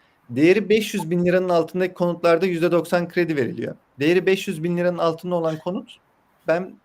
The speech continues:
görmüyorum açıkçası. Yani, e, belki Anadolu'da böyle bir artı birler falan, ki Anadolu'da da bir artı bir kültürü çok yok. E, yani öğrenci şehri olan şehirlerde birazcık daha,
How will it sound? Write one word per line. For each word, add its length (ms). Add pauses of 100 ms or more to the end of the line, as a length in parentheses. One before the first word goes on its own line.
(320)
görmüyorum 480
açıkçası. 420
Yani, 380 (460)
e, 200
belki 320
Anadolu'da 760 (320)
böyle 220
bir 120
artı 360
birler 280
falan, 300
ki 160
Anadolu'da 380
da 120
bir 100
artı 280
bir 140
kültürü 360
çok 280
yok. 220 (920)
E, 60 (420)
yani 200
öğrenci 400
şehri 340
olan 240
şehirlerde 720
birazcık 380
daha, 320